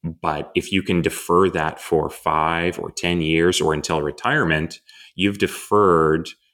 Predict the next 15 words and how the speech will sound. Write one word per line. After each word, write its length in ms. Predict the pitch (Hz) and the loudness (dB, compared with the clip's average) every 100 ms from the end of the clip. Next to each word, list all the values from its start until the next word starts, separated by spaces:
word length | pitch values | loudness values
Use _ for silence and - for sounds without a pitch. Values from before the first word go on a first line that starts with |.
| _ _ _ _ | _ _ _ _
you 200 | - 85 | -8 -4
know, 140 | 76 | -2
some 300 | 73 - 90 | -2 0 0
significant 720 | 82 - 82 85 82 85 - - | 0 0 0 0 -2 -4 -8 -6
portion, 420 | - 80 - 78 | -2 0 -2 -4
let's 180 | 78 - | -6 -6
call 220 | - 78 | -4 -4
it 100 | 78 | -6
half, 540 | - 76 - - - - _ _ - | -4 -2 -4 -8 -18 -20 _ _ -6
of 260 | 78 76 | -4 -4
the 80 | 85 | -6
tax 460 | - 85 78 - - | -6 -6 -6 -8 -8
that 180 | - - | -8 -4
you 100 | 80 | -2
would 280 | 76 76 | -2 -6